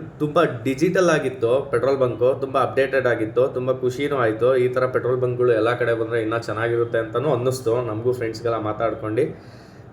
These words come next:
ಸರಿ ಇನ್ನೇನು ಓಡೋಣ ಅಂತ ಪೆಟ್ರೋಲ್ ಹಾಕ್ಸ್ಕೊಂಡಿದ ತಕ್ಷಣ ಸೀದಾ ಹೊರ್ಟ್-, ಹೊರ್ಟ್-, ಹೊರ್ಟಿದ್ದು ನಾವು ಕಣ್ತುಂಬ ನಿದ್ದೆ ಮಾಡಿ ಬೆಳಗ್ಗೆ ಎದ್ರೆ ಫ್ರೆಂಡು ಕರ್ಕೊಂಬಂದು ಡ್ಯಾಮ್ ಮುಂದೆ ನಿಲ್ಲಿಸ್ಬಿಟ್ಟಿದ್ದ. ಭದ್ರಾ ಡ್ಯಾಮ್ ಇದು. ಇಲ್ಲಿ ಒಂದು ರೆಸಾರ್ಟು ಇದೆ, ರಿವರ್ಟನ್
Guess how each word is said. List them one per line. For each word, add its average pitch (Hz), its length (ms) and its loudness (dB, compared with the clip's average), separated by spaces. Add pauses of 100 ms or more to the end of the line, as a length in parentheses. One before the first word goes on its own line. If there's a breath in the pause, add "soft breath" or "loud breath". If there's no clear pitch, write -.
(140)
ಸರಿ 139 240 6
ಇನ್ನೇನು 143 300 0
ಓಡೋಣ 143 220 2 (120)
ಅಂತ 131 100 -2 (160)
ಪೆಟ್ರೋಲ್ 131 300 2
ಹಾಕ್ಸ್ಕೊಂಡಿದ 123 440 -2
ತಕ್ಷಣ 135 300 -4
ಸೀದಾ 127 340 2
ಹೊರ್ಟ್-, 117 240 2
ಹೊರ್ಟ್-, 120 100 2 (960 loud breath)
ಹೊರ್ಟಿದ್ದು 131 480 6
ನಾವು 139 220 6 (320)
ಕಣ್ತುಂಬ 131 520 0
ನಿದ್ದೆ 120 280 2
ಮಾಡಿ 123 180 2
ಬೆಳಗ್ಗೆ 107 260 4
ಎದ್ರೆ 113 180 2 (100)
ಫ್ರೆಂಡು 123 280 2 (220)
ಕರ್ಕೊಂಬಂದು 117 460 0
ಡ್ಯಾಮ್ 120 220 0
ಮುಂದೆ 117 260 2
ನಿಲ್ಲಿಸ್ಬಿಟ್ಟಿದ್ದ. 107 500 -2 (220)
ಭದ್ರಾ 110 340 2
ಡ್ಯಾಮ್ 113 240 0
ಇದು. 104 160 0 (640 loud breath)
ಇಲ್ಲಿ 147 180 6 (160)
ಒಂದು 117 200 2
ರೆಸಾರ್ಟು 143 420 4
ಇದೆ, 113 160 4 (1700)
ರಿವರ್ಟನ್ 147 500 4